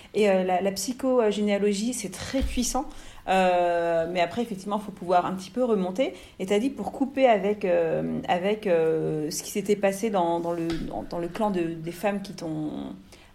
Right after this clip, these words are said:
euh, qui t'ont suivi un petit peu, euh, que tu le veuilles ou non en fait, hein, tes, ta, ta mère, tes grands, ta grand-mère, euh, tes tantes, euh, t'as fait appel au bonhomme aux allumettes.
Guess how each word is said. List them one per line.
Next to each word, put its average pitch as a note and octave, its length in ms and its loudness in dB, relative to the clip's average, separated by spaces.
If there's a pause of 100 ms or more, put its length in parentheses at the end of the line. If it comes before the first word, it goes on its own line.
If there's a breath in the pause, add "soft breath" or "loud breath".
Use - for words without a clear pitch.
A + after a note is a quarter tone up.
(120)
euh, D3+ 800 -4
qui - 100 -14
t'ont D#3+ 380 -2
suivi A#3 460 2
un F#3+ 100 4
petit F#3+ 180 -4
peu, A3+ 260 2
euh, F3 280 6
que F#3+ 100 -4
tu F#3+ 160 -4
le F#3 80 -2
veuilles G3+ 220 2
ou F#3+ 80 2
non C4+ 160 6
en A#3 60 2
fait, E3+ 220 -4
hein, G#3+ 160 -4
tes, E3 180 -2
ta, D#3+ 220 -4
ta D#3+ 160 0
mère, F#3+ 580 4
tes F3 100 -4
grands, D#3+ 420 0
ta D#3+ 140 -4
grand-mère, F3 340 0 (560 loud breath)
euh, G3+ 180 2
tes F#3+ 180 -4
tantes, A#3+ 320 -2 (420 loud breath)
euh, F#3 560 4 (100)
t'as G#3 160 0
fait C4 180 0
appel B3 320 2
au F#3+ 100 2
bonhomme G#3 420 4
aux F#3+ 160 2
allumettes. G3+ 460 -2